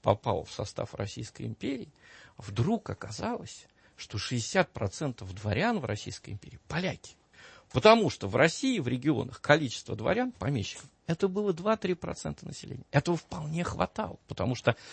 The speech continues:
э, дворяне выполняли роль таких сборщиков налогов и военкомов. Они собирали рекрутов, собирали налоги. Два-три процента вполне достаточно.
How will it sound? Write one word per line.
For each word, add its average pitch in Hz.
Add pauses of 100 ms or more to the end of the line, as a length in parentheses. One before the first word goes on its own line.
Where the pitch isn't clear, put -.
(240)
э, -
дворяне 151
выполняли 131
роль 117
таких 95
сборщиков 110
налогов 185 (100)
и 196
военкомов. 131
Они 113
собирали 117
рекрутов, -
собирали 120
налоги. 113
Два-три 214
процента 165
вполне -
достаточно. -